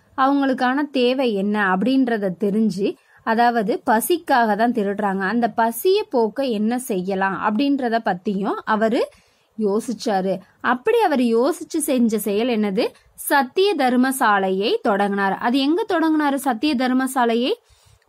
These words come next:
வடலூரில் தொடங்கினார். வடலூர்ல என்ன தொடங்கினாரு? சத்திய தர்மசாலையை தொடங்கினார். அடுத்தது நம்ம பார்த்தது யாரை பார்த்தோம்? அன்னை தெரசா. அன்னை தெரசான்றது யாரு?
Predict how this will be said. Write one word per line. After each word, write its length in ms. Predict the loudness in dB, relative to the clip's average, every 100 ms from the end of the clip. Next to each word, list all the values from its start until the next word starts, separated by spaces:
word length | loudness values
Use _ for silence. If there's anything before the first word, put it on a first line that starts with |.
| -2
வடலூரில் 760 | 0 2 4 4 4 4 2 0
தொடங்கினார். 640 | -2 -2 -2 0 0 0
வடலூர்ல 580 | 2 2 2 2 2 0
என்ன 260 | 0 0
தொடங்கினாரு? 540 | 0 0 0 0 0 -2 -6 _
சத்திய 680 | -18 -4 -2 -2 0 0 2
தர்மசாலையை 920 | 2 2 2 0 0 0 2 2 -2
தொடங்கினார். 560 | -2 -4 -4 -4 -4 -4 -10 _ -20 -4
அடுத்தது 460 | 0 0 0 -2
நம்ம 200 | 0 -2
பார்த்தது 440 | 0 0 0 -2 -2
யாரை 260 | 0 0
பார்த்தோம்? 460 | 0 -2 -2 -2 -2 _ _
அன்னை 500 | -4 0 2 2 0 -4
தெரசா. 520 | -2 0 0 0 0
அன்னை 280 | 0 0 -2 -2
தெரசான்றது 640 | -2 -2 -2 -2 -2 -2
யாரு? 520 | 0 0 0 0 -2